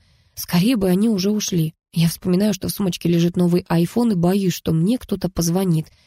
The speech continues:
и тогда коллекторы отберут гаджет, и я снова останусь без связи. Да и перед Дэном придётся объясняться, куда я дела новый iPhone. Горбоносый смотрит на жующего подельника и морщится. «Хватит жрать, пошли!» Человек-гора встаёт,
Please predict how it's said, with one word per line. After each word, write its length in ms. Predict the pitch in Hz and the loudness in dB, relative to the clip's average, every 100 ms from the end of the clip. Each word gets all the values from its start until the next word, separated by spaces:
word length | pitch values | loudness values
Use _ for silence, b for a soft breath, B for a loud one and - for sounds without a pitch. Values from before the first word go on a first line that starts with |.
| _ | _
и 100 | - | -4
тогда 240 | 170 165 - | -2 0 0
коллекторы 540 | 165 220 - 160 160 | 0 0 0 0 0
отберут 360 | 160 170 196 170 | 2 0 0 0
гаджет, 460 | 180 247 254 202 | 0 0 -2 -2
и 40 | 165 | -4
я 160 | 156 | -4
снова 420 | - 190 240 254 | -2 0 0 0
останусь 380 | 165 - 196 185 | -2 -2 -2 0
без 240 | 170 196 - | -2 -2 -2
связи. 440 | 175 160 156 160 _ _ _ b b b b | 0 0 0 -6 _ _ _ b b b b
Да 140 | 208 294 | -2 0
и 120 | 277 | 0
перед 280 | 226 247 185 | 2 2 2
Дэном 300 | 247 269 185 | 2 2 0
придётся 380 | 180 170 - 170 | -2 -2 0 0
объясняться, 560 | 180 196 196 170 - | 0 0 0 0 -2
куда 200 | 190 175 | -2 2
я 100 | 170 | 2
дела 240 | 170 247 180 | 2 2 2
новый 300 | 190 190 - | 2 0 -2
iPhone. 480 | 196 214 - 160 - _ _ _ _ _ _ - | -2 -2 -4 -6 -6 _ _ _ _ _ _ -6
Горбоносый 560 | 170 170 165 160 156 151 | 0 2 2 2 0 0
смотрит 360 | 180 202 165 | 0 0 0
на 180 | 160 160 | 2 2
жующего 440 | 170 175 160 160 | 2 2 0 -2
подельника 540 | 160 160 226 220 165 190 | 0 0 2 0 0 0
и 40 | |
морщится. 540 | 208 165 - 151 - - _ _ _ _ b b | 2 0 -4 -8 -10 -12 _ _ _ _ b b
«Хватит 400 | 190 220 220 185 | 0 0 0 2
жрать, 380 | 185 185 160 | 2 2 0
пошли!» 480 | - 165 214 190 170 _ _ _ _ _ _ - | -2 -2 0 0 -2 _ _ _ _ _ _ -10
Человек-гора 720 | - 156 156 160 165 170 165 | -2 2 4 2 2 2 2
встаёт, 520 | - - 170 190 302 | -2 0 0 2 0